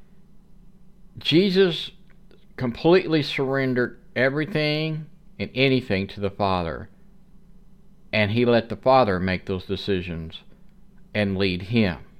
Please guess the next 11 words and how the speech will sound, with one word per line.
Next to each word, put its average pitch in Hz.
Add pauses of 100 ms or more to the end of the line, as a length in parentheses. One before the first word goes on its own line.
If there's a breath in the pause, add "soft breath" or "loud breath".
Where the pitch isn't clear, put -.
(1700 soft breath)
Jesus' 185
life 113
was 110
a 117
perfect 120
life. 87
It 117
is 131
a 120
perfect 190
example 110